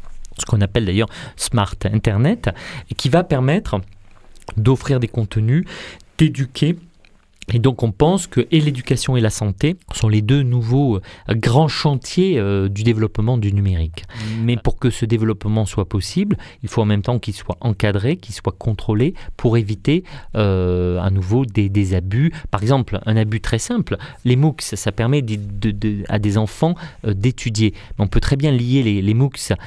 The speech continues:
à, à, à, à, aux, aux résultats. Et donc on va identifier très vite, euh, les étudiants, je ne sais pas moi, indiens, qui seront les plus doués et, et, et immédiatement les recruter parce qu'on va le lier à LinkedIn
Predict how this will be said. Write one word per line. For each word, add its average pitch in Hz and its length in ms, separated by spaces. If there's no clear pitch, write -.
à, 95 920
à, - 0
à, 98 480
à, 69 40
aux, 117 380
aux - 20
résultats. 104 560
Et 117 60
donc 139 200
on 117 80
va 110 100
identifier 123 540
très 135 220
vite, 131 320
euh, 92 180
les 101 260
étudiants, 107 440
je 92 100
ne 92 80
sais 101 80
pas 151 180
moi, 92 200
indiens, 113 440
qui 110 120
seront - 220
les 110 120
plus 101 180
doués 123 440
et, 113 100
et, 117 400
et 113 100
immédiatement 131 500
les 113 100
recruter 117 500
parce - 180
qu'on - 120
va 104 100
le 101 120
lier 110 220
à 104 60
LinkedIn 135 640